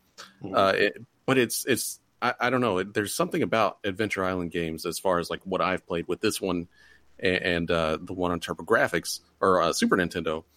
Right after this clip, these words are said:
Speaker 2: that it, like, you're right. It does kinda almost seem like it's made for, like, just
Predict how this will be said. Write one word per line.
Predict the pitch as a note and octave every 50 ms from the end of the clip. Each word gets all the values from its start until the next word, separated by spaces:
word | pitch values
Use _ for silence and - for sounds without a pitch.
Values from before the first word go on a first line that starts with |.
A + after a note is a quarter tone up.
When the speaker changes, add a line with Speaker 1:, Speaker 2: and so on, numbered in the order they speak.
| - - - _ _ _ _ _ _ _ _
Speaker 2:
that | - C#3+ C#3+
it, | - -
like, | B2+ A#2 A#2 A#2 -
you're | - C3+ A#2 B2+
right. | C3 D3+ C#3+ G#2+ F2
It | F#2+ G2
does | - C3 D3 C#3
kinda | - - D3 C3 A#2
almost | A2 A#2+ A#2 A#2 G#2+ - -
seem | G2 F#2+ F#2+ F#2 F2
like | F2 E2+ E2+ E2 - - _ _ _ _ -
it's | G#2+ G2+ - -
made | G2 G2 G2 G2+ G2+ -
for, | - - F#2
like, | F2+ F#2 F2 E2+ - _ _ _ _ _ _ _ _
just | - G2 - -